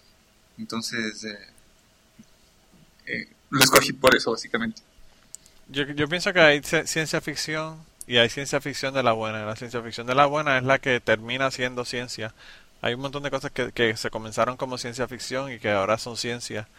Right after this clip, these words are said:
Speaker 2: Y ese tipo de ciencia es la que,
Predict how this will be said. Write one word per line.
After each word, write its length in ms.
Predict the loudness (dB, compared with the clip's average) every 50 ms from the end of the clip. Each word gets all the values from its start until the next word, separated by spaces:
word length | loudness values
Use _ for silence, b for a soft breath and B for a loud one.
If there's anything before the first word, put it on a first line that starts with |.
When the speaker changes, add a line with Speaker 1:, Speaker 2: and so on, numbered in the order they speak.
| B B B B B B B B -6
Speaker 2:
Y 420 | -4 -2 0 0 0 0 0 -2 0
ese 280 | 2 2 2 2 0
tipo 220 | -4 -4 -2 0 0
de 80 | 0
ciencia 400 | 0 -2 -6 -4 0 2 4 4
es 80 | 4 4
la 160 | 4 2 2
que, 460 | 2 2 0 0 2 0 -2 -4 -8